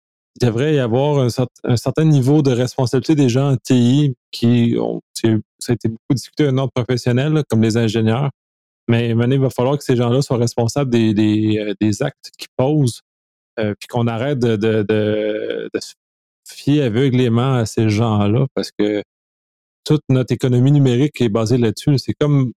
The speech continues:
c'est comme de dire que tous nos ponts sont construits par des gens qui ont décidé de dessiner un pont dans leur sol puis qui commencent à, à, à construire des ponts.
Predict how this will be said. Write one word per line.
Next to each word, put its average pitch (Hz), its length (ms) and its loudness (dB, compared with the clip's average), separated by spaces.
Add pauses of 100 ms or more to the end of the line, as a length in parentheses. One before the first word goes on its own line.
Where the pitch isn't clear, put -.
c'est - 120 -14
comme 147 140 2
de 139 80 2
dire 139 240 0
que - 80 -4
tous 147 180 -2
nos 151 240 4
ponts 160 140 0
sont 139 160 -2
construits 131 500 0
par 123 140 -2
des 113 140 2
gens 139 180 0
qui - 80 -6
ont 113 80 2
décidé 113 300 0
de 131 40 -2
dessiner 123 280 0
un 120 100 2
pont 139 160 0
dans 127 100 0
leur 113 160 0
sol - 340 -2
puis - 120 -18
qui - 100 -14
commencent 123 300 -2
à, 120 80 0
à, 113 460 -4
à 107 60 -4
construire 123 360 -2
des 110 160 0
ponts. - 160 -4